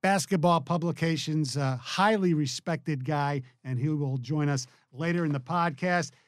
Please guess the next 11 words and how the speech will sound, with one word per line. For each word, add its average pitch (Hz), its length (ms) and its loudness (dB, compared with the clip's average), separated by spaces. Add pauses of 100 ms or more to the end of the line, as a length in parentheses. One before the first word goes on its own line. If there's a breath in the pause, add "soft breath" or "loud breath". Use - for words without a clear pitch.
(140)
Evan, 202 440 4 (220 soft breath)
the 151 100 0
homestand 190 760 4
ends 208 580 2 (320)
with 170 140 -2
the 156 80 -4
Pistons 180 540 0
getting 165 460 2
blown 180 360 4
out 185 320 4
by 165 380 4